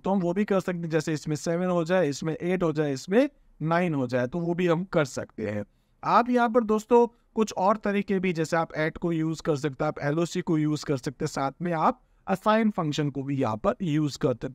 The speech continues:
कर सकते हैं। इनको एक एक करके हम लोग डिस्कस करते हैं। दोस्तों यहाँ पर एक एग्जांपल है जिसमें मैं आपको सारी चीज़ें बता चुका हूँ, लेकिन इसको हम लोग एक बार पहले प्रैक्टिकली करते हैं समझ समझ के।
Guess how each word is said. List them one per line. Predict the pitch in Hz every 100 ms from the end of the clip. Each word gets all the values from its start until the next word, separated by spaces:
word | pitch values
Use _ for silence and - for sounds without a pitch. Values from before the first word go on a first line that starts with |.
| -
कर | 147 139
सकते | 120 107 156
हैं। | 196 226 _ _
इनको | 180 196 254
एक | 220 233
एक | 220
करके | 202 185
हम | 180 147
लोग | 196 185
डिस्कस | 156 - 127
करते | - 110 - 104
हैं। | 98 _ _ 202
दोस्तों | 240 285 262
यहाँ | 202 208
पर | 240
एक | 233
एग्जांपल | 202 147 139 143 147 208
है |
जिसमें | 175 175 190
मैं | 180
आपको | 156 -
सारी | 175 151 151
चीज़ें | 151 151 143
बता | 131 147
चुका | 160 -
हूँ, | 208
लेकिन | 180 196
इसको | 180 - 165
हम | 170
लोग | 165
एक | 160
बार | 165
पहले | 165 160
प्रैक्टिकली | 156 139 139 175 190 196
करते | 208 196 226
हैं |
समझ | 226 131 131
समझ | - 113 101
के। | - -